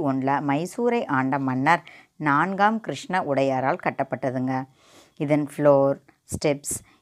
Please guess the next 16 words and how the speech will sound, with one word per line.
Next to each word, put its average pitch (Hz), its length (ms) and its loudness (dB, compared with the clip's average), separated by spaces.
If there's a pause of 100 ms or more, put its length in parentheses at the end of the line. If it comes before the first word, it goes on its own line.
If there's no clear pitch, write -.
(180)
இத்தாலி 202 380 4 (100)
பளிங்கு 156 340 0 (100)
கற்களால் 143 480 -2 (300)
கட்டப்பட்டிருக்குங்க. 131 840 -2 (600)
அப்புறம் 220 320 4
சரவிளக்கு, 143 760 2 (760)
பெல்ஜியம் 202 580 2
படிக 160 400 2 (1200)
கண்ணாடியிலும் 151 680 2 (220)
ஆனதுங்க. 127 440 -2 (640)
தரை 175 240 6 (100)
விரிப்புகள் 147 500 -2 (280)
பாரசீக 175 800 0
கம்பளம் 160 500 0
கொண்டு 135 280 2 (600)
அழகு 185 420 2